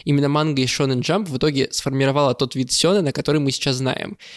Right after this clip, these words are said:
И главной его отличительной чертой стала постоянная череда препятствий, боев и сражений на пути героя к мечте. Ровно как издатели Shonen Jump — сражались практически за каждую свою успешную мангу, так герои, публикуемые ими манги, сражались со своими врагами и соперниками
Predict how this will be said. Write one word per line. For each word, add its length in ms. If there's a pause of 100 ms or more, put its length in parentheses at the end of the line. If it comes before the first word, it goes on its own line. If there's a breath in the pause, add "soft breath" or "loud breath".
И 120
главной 320
его 100
отличительной 420
чертой 340
стала 240
постоянная 840
череда 400
препятствий, 640
боев 460
и 40
сражений 460
на 100
пути 260
героя 280
к 80
мечте. 460 (380 loud breath)
Ровно 280
как 280 (140)
издатели 540
Shonen 360
Jump — 340 (280)
сражались 440
практически 580
за 140
каждую 420
свою 180
успешную 460
мангу, 420 (360 loud breath)
так 140
герои, 300
публикуемые 680
ими 300
манги, 320
сражались 680
со 120
своими 240
врагами 460
и 20
соперниками 680